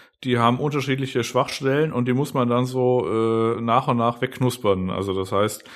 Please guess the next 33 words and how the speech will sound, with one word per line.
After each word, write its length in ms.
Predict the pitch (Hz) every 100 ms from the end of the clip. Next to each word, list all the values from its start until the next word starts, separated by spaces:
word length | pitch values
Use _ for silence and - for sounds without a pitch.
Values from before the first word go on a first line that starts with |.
| - -
am 160 | 113 110
ersten 300 | 120 - 123
Mal 160 | 117
ist 240 | 123 120 -
quasi 380 | 113 110 117
irgendein, 640 | 110 123 131 - 120 113 110
erstmal 360 | 95 113 120 123
muss 160 | 123
man 160 | 120 110
bei 160 | 101
einem 200 | 95 113
Schiff 220 | 117 113 -
die 120 | 98
Antriebe 380 | 110 - 110 98
wegmachen. 560 | 92 98 90 92 92
Dadurch 280 | 95 104 101
fallen 300 | 104 101 107
dann 140 | 101
irgendwelche 420 | 92 107 104 101 104
Generatoren, 640 | 101 98 95 120 135 135
äh, 520 | 127 82 117 117 110
oder 200 | 107 107
sind 180 | 110 110
dann 80 | 104
irgendwelche 320 | 113 113 107
Generatoren 560 | 104 98 95 123 127
freigelegt, 600 | 127 110 117 113 113 117
die 40 | 110
man 160 | 104
dann 160 | 101 120
wegmachen 400 | 120 120 120 120
muss. 220 | 120
Und 80 | 127